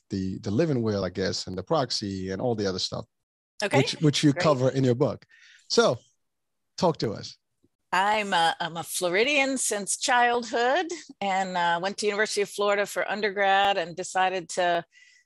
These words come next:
Speaker 2: go to medical school. Primarily, I wanted to do research, and then somewhere in there realized I didn't wanna kill mice my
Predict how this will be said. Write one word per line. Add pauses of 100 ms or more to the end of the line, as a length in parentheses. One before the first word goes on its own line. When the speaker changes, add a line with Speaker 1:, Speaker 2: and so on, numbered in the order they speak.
(120)
Speaker 2:
go
to
medical
school.
Primarily,
I
wanted
to
do
research,
and
then (520)
somewhere
in
there (240)
realized
I
didn't
wanna
kill
mice
my